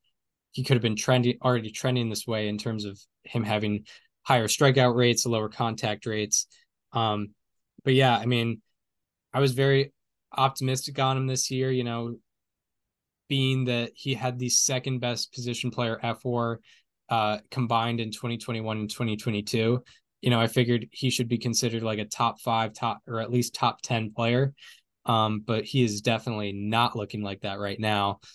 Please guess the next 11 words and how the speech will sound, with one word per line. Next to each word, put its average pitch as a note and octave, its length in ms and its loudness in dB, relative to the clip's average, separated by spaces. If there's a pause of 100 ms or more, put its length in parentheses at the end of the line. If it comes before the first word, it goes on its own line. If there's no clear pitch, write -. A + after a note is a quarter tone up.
(280)
And G#2+ 280 -2
I've A#2 140 0
definitely C3+ 320 4
been C#3+ 120 4
feeling D#3+ 320 0
it G2 120 -10
on G#2+ 100 -6
my G#2 140 -4
F B2+ 180 -4
war G2+ 140 -2
team. G2+ 440 -4